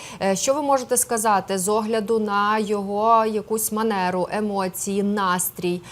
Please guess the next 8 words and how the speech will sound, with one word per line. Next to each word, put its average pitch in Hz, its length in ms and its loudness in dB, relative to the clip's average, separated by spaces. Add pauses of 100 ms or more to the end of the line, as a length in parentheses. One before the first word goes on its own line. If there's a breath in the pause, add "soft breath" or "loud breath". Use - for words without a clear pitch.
(300 loud breath)
Е, 196 400 4
ну, 262 320 0
звісно, 220 460 -2
що 190 200 -4
там, 175 360 -2
е, 180 340 -2 (160)
не 220 140 2
найприємніше 185 1200 0